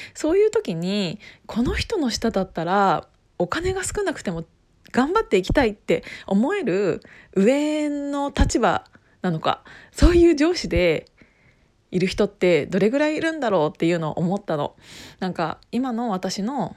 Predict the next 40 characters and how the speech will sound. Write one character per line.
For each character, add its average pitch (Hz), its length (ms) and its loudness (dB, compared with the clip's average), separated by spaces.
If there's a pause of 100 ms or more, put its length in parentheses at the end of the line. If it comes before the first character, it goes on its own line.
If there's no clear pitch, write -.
(100)
う 175 60 -6
ん 165 160 -4
と、 156 400 -4
上 170 180 2
司 175 140 0
も 170 80 6 (280)
<laughs> - 60 -16
こ 240 160 2
ん 254 80 0
な 269 100 -4
こ 269 120 0
と 269 100 0
を - 20 2
言 202 160 0
っ - 80 -12
ち - 120 -2
ゃ 226 40 -2
う 247 60 -4
と 240 120 -6
な 240 120 -2
ん 254 60 -6
か、 - 220 -6 (480)
あ 247 120 0
の、 233 200 2
知 233 120 -2
っ 202 40 -2
て 269 160 2
る 277 80 4
人 269 160 -2
も 214 120 0
い 185 60 2
る 233 80 -2
か 262 100 4
も 208 80 6
し - 180 12
れ 247 80 10
な 262 140 10
い 214 120 0
か 202 120 -6
ら、 170 140 -2